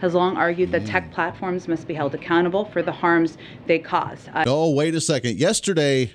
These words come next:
Speaker 2: what did we say on this show? What did we say yesterday?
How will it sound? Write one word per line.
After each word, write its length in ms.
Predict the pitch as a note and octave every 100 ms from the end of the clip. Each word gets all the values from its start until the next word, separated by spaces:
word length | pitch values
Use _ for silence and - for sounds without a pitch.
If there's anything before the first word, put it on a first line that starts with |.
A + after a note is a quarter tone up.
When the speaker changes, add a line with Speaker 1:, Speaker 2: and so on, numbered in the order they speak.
| _
Speaker 2:
what 140 | C3+ G#3
did 120 | D#3
we 140 | C#3
say 240 | A2+ A2+ F2+
on 140 | D2+
this 160 | D2 -
show? 380 | F#2 D2 - - _ _ _ _ _ _ -
What 160 | C4+
did 100 | D4+
we 160 | A#3+ A3
say 320 | - G3 F#3
yesterday? 520 | C#3+ A2+ - A#2 F2